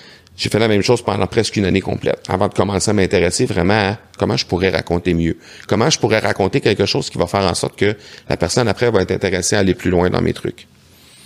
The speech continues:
Et, euh, <clears throat> le jour où j'ai commencé à réaliser à quel point c'était important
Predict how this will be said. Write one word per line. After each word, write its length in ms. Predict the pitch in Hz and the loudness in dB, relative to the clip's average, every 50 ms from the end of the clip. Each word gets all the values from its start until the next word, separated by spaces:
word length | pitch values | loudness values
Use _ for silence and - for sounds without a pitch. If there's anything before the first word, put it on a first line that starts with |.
| - - - - - - - - _ _ - | -20 -20 -20 -20 -20 -20 -20 -20 _ _ -2
Et, 260 | - 87 90 90 87 | 2 2 4 4 4
euh, 240 | 87 85 85 85 - - - - | 4 4 4 2 0 -2 -4 -4
<clears throat> 120 | - - | -2 0
le 400 | 147 147 131 113 - - - 107 | 2 2 2 0 0 0 0 0
jour 220 | 101 104 147 160 170 | 2 4 4 4 4
où 80 | 151 | 4
j'ai 160 | 107 101 101 | 4 2 2
commencé 400 | - 113 101 101 104 98 - - | 0 2 2 2 2 2 2 2
à 40 | 120 | 0
réaliser 580 | 107 107 95 95 92 87 80 87 101 110 117 - | 2 2 2 2 2 0 0 0 0 0 0 0
à 60 | 95 | -2
quel 200 | - - 87 82 | 0 0 -2 0
point 200 | - 101 107 110 | 0 0 0 0
c'était 180 | 107 - - 95 | 0 0 0 0
important 500 | 90 - 92 90 - - - 98 101 | 0 0 -2 -4 -4 -2 -2 -2 -2